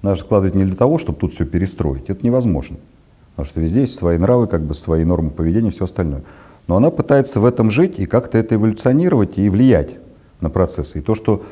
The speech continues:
глобальные корпорации занимаются серьёзным лоббированием на государственном уровне, в любой стране, не только в России, ну, Россия здесь не исключение, нет, здесь н-, не должно быть иллюзий.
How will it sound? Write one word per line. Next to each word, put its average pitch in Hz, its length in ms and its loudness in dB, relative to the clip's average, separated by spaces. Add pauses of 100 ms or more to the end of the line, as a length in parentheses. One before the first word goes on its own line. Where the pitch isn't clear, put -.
(200)
глобальные 117 400 4
корпорации 113 520 0
занимаются 110 420 2
серьёзным 107 380 0
лоббированием 104 520 2
на 98 120 2
государственном 101 580 -2
уровне, 123 260 0
в 78 60 0
любой 113 340 4
стране, 76 340 -2
не 87 120 2
только 73 300 -4
в 69 60 -4
России, 92 520 0 (360)
ну, 76 260 -4 (280)
Россия 123 320 2
здесь 107 240 2
не 113 60 2
исключение, 95 600 -2
нет, 82 240 0
здесь 71 300 -10
н-, 76 320 -4
не 82 100 0
должно 95 240 2
быть 71 220 -4
иллюзий. 78 260 -2